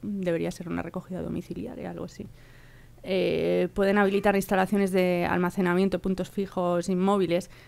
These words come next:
que es lo que se está haciendo actualmente, sobre todo. Otros sistemas de recogida municipal. Eh, y también pueden suscribir acuerdos con insta-, con otras instalaciones de recogida que, que trabajarían en su nombre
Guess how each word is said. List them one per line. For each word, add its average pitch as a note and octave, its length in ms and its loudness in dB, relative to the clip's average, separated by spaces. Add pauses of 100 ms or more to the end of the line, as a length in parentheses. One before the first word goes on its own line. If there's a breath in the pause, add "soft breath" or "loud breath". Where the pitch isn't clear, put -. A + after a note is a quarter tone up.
(140 loud breath)
que F3 180 0
es - 280 -6
lo C#3+ 320 -4
que - 280 -6
se - 140 -6
está F3+ 220 -6
haciendo E3+ 540 -8
actualmente, E3 720 -6
sobre F3+ 280 -6
todo. G#3+ 320 -4 (1120 loud breath)
Otros G#3 260 -2
sistemas F3+ 340 0
de F3+ 80 2
recogida E3+ 380 -4
municipal. F3+ 580 -4 (760 loud breath)
Eh, F3+ 500 2
y A3 180 0
también F#3 400 0
pueden G#3+ 300 0
suscribir G3+ 480 0
acuerdos F3+ 600 -4 (220 loud breath)
con F3 260 2
insta-, F3 400 -2
con F3+ 180 -4
otras G#3+ 240 0
instalaciones F3+ 500 -4
de E3+ 60 -4
recogida E3 500 -4
que, - 220 -10 (420 loud breath)
que G3+ 140 0
trabajarían F3 460 0
en F3 80 -4
su - 120 -6
nombre C4 400 -2